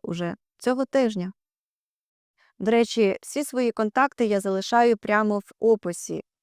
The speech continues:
Там я залишила посилання і на Instagram. Пиши мені прямо у Директ. Мені дуже сподобалася ця модель купівлі напряму у бренда і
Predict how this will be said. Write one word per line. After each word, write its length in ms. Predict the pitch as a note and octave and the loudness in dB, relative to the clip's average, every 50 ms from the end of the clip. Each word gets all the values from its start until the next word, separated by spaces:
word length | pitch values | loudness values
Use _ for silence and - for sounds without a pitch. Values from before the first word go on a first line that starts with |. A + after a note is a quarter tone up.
| _ - | _ -2
Там 200 | A#3 A#3+ A#3+ A#3 | 0 0 2 0
я 100 | A3 G#3 | 0 0
залишила 640 | A3 G#3 G#3 G#3 G3+ - - G3+ F#3 F#3 F3+ F3+ A3+ - | 0 2 2 0 0 -2 -4 -4 -2 -2 -2 -2 -6 -10
посилання 600 | - G3+ - - G#3+ A3 G#3+ A3 G#3+ G#3+ G3+ - - | -12 -10 -6 -4 -2 -2 0 0 0 -2 -2 -4 -6
і 100 | G3 G3 | -6 -4
на 80 | G3+ | -4
Instagram. 600 | G#3 G#3 G3+ - - - G#3 G3 G3+ F3+ F3+ E3+ - _ | -4 -6 -6 -8 -8 -8 -8 -6 -4 -6 -6 -6 -8 _
Пиши 300 | - F#3 - - C4+ C4+ | -8 -8 -4 -4 -2 0
мені 340 | C4 B3+ A#3 A3+ A3 G#3+ - _ _ _ _ _ | 0 0 0 0 -2 -2 -6 _ _ _ _ _
прямо 340 | - C#4 D4+ D#4+ D#4 D4 C4 - | -2 0 2 2 2 0 -2 -2
у 120 | - A3+ | -4 -4
Директ. 520 | G3 G3+ G3 F#3 E3+ A3 - - - _ _ _ _ _ _ _ _ _ _ _ _ _ _ _ _ _ _ _ - | -2 -2 -4 -4 -6 -8 -12 -16 -20 _ _ _ _ _ _ _ _ _ _ _ _ _ _ _ _ _ _ _ -6
Мені 180 | G#3+ A#3 C4+ C4 | -2 0 0 2
дуже 260 | C#4+ D#4 C4+ C4+ B3 | 2 2 2 0 0
сподобалася 880 | - - A#3+ A#3+ A3 B3+ B3+ B3 G#3 F#3+ F3+ F3+ F3+ - - F#3+ F#3 | -2 -2 -2 0 2 2 2 2 2 0 -2 -2 -4 -6 -6 -8 -8
ця 340 | - - G#3 F#3+ F#3 F3 - - | -6 -4 -4 -4 -4 -4 -6 -6
модель 380 | F#3+ G3 F#3+ A#3 D4 D#4+ D#4+ D4+ | -6 -6 -2 0 0 0 0 0
купівлі 540 | - - A#3 - A#3 A#3+ B3+ A3+ A3+ A#3 A#3+ | -4 -8 -10 -6 -6 -4 -4 -2 -2 -2 0
напряму 480 | A3+ A3 G#3+ - A3 A3 A3 A3 A3 G#3+ | 0 -2 -2 -2 -2 0 0 0 0 -2
у 20 | |
бренда 540 | G3 G#3+ G#3 G#3+ G#3+ G#3+ G#3+ G3 G3+ G3 G3 - _ _ _ _ _ _ _ _ _ - | -2 0 0 0 2 0 0 -2 -2 -4 -6 -8 _ _ _ _ _ _ _ _ _ -4
і 260 | A#3+ C4+ D4+ D4+ B3+ | -2 0 2 2 2